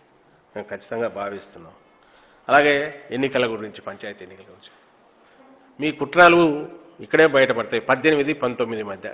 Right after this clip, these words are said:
పద్దెనిమిదిలో పంచాయతీ ఎన్నికలు షెడ్యూల్ మళ్ళీ చేసి ఉండాలి. ఎందుకు చేయలేదు? ఆ రోజు చంద్రబాబు నాయుడు గారు ఉన్నారు. ఆ రోజు రేపు గుర్తురాని రాజ్యాంగ కర్తవ్యం ఇప్పుడు అంత అర్జెంటుగా ఈ కోవిడ్ నేపథ్యంలో వ్యాక్సినేషన్ ఎందుకు గుర్తొచ్చింది?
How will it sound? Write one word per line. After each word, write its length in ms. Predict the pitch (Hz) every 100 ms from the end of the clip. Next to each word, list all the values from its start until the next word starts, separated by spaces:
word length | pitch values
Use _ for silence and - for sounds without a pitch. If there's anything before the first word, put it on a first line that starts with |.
| -
పద్దెనిమిదిలో 520 | 123 123 123 113 135
పంచాయతీ 540 | 175 - 120 131 120 117
ఎన్నికలు 360 | 107 107 135 - _ _ _ -
షెడ్యూల్ 340 | 110 117 110
మళ్ళీ 340 | 107 110 101 -
చేసి 200 | 113 104
ఉండాలి. 320 | 95 90 90 - _ -
ఎందుకు 220 | 120 120 117
చేయలేదు? 520 | 110 104 101 104 107 -
ఆ 40 | 107
రోజు 220 | 113 208
చంద్రబాబు 320 | 113 113 107
నాయుడు 160 | 101 95
గారు 160 | 95
ఉన్నారు. 240 | 95 87 87 _ _ _ _ _ _ - - - - 123
ఆ 100 | 156
రోజు 280 | 175 180
రేపు 200 | 160 147
గుర్తురాని 440 | 131 135 160 147 131
రాజ్యాంగ 460 | 123 127 139 135
కర్తవ్యం 580 | 113 110 - 117 127 127
ఇప్పుడు 200 | 107 117
అంత 160 | 107 117
అర్జెంటుగా 500 | 110 139 135 139 139
ఈ 300 | 123 117 131
కోవిడ్ 440 | 131 131 131 113
నేపథ్యంలో 460 | 113 110 101 110 110
వ్యాక్సినేషన్ 600 | 104 - 110 95 101 101
ఎందుకు 200 | 104 104
గుర్తొచ్చింది? 600 | 107 107 - 98 98